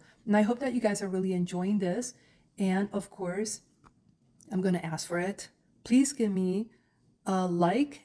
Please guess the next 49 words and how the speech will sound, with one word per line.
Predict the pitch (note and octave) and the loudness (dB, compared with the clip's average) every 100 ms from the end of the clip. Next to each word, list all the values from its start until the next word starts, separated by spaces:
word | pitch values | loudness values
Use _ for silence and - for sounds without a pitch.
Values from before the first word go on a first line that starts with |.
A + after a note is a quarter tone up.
| - | -4
and | F#3+ | -4
subscribe | - F3+ - F#3 E3+ F3+ A#3 - _ _ - | -4 -10 -8 -4 0 0 -2 -10 _ _ -4
and | G3+ | -2
hit | G3+ G#3+ | 0 2
the | C4 | 2
notifications, | B3+ A3+ G#3 - F3 F#3+ F#3 - | 2 0 -4 -6 -8 -4 -6 -6
because | G#3 G#3 F#3+ | -4 -2 0
this | G3+ G3 | -2 -2
is | G3+ | -6
how | - G3 | -4 -4
we | F#3+ G3 | 0 0
advance | G#3+ F#3 F3 F3 | 0 -2 -2 -2
in | F3+ E3+ | 0 0
YouTube | F3 - E3+ | 0 -2 -8
world. | E3 C#3+ - _ _ _ | -8 -10 -12 _ _ _
It | F#3+ G3 | 2 4
really | A3 A#3 | 4 2
helps | G3+ F3+ - | -2 -6 -8
out. | D#3 - | -10 -6
I'm | F#3+ F#3 | -4 -4
trying | A3+ G#3+ | -4 -4
to | G#3+ B3 B3 G3+ | -2 -4 -4 -6
get | - G3 G3 | -2 -2 -2
my | G3+ F#3 F3+ F3 - - _ _ _ | -4 -2 0 -2 -6 -20 _ _ _
X | G#3 G#3 | 2 2
amount | A#3 A3 G#3 G#3 | 2 2 2 0
of | G3 | -2
subscribers. | - F#3+ - - F#3 F3 G3 G#3 | -2 -6 -6 -2 0 0 -2 -4
I | F3+ | -6
think | F3 F3+ | -6 -6
it's | E3+ | -6
a | G3 | -8
thousand | - E3+ F3 F#3+ | -6 -4 -4 -4
subscribers, | F3 F#3+ - F#3+ E3 F3+ G3 | -6 -6 -6 -2 0 0 -2
and | G3 F3+ | -2 -2
my | E3+ | -2
X | G3 - | -2 -2
amount | F#3+ F3+ F3 | -2 0 -2
of | F3 | -2
view | D#3+ F#3 | 0 0
time. | G3 F3+ E3+ G#3 - - - _ _ _ - | -2 -2 -2 -4 -10 -20 -20 _ _ _ -6
And | F#3 | -2
I | F#3 | -2
think | F#3 F#3 F3+ | -2 -4 -4
that | F3+ | -4
that | - F3+ | -2 -2
is | F3 E3+ E3 - | 0 0 0 -4
four | F#3 | -8
thousand | F3+ F3 F3 A3+ - | -2 -2 -2 -4 -8